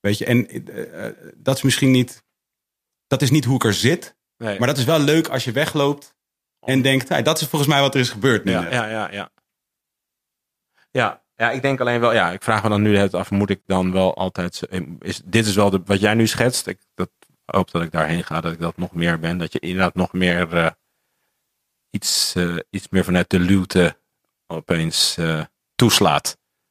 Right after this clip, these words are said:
Speaker 2: In plaats van dat ik nu soms denk dat ik met een, eh, gewoon met een kettingzaag door de voordeur kom.
Speaker 1: Ja, wel, maar andersom bijvoorbeeld, als je zit met een jonge artiest
Speaker 2: Ja.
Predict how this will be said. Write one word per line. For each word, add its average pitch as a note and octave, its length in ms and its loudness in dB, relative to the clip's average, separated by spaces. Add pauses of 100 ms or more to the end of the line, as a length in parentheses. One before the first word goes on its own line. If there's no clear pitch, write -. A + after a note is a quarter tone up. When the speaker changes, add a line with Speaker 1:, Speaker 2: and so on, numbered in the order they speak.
(400)
Speaker 2:
In - 100 -16
plaats D#2+ 260 -2
van - 80 -10
dat D#2+ 120 -6
ik E2+ 60 2
nu E2 80 2
soms D#2+ 240 -4
denk D#2+ 200 0
dat D2+ 120 -4
ik D#2 80 -8
met D#3 160 -4
een, D#3 240 -4
eh, D3+ 140 -4
gewoon - 380 -4 (880)
met D#2+ 100 -6
een D#2 120 -2
kettingzaag D#2+ 560 0
door D#2+ 100 -4
de D#2 80 -4
voordeur D2+ 360 0
kom. C#2 200 -6 (960)
Speaker 1:
Ja, - 220 2
wel, C#3+ 160 2
maar C#3 120 4
andersom C#3+ 360 4
bijvoorbeeld, G#2 420 0
als B2 140 -4
je A#2 80 -2
zit A#2 220 0
met A2+ 180 2
een G2+ 140 2
jonge G#2 240 4
artiest - 560 0 (100)
Speaker 2:
Ja. F2+ 300 0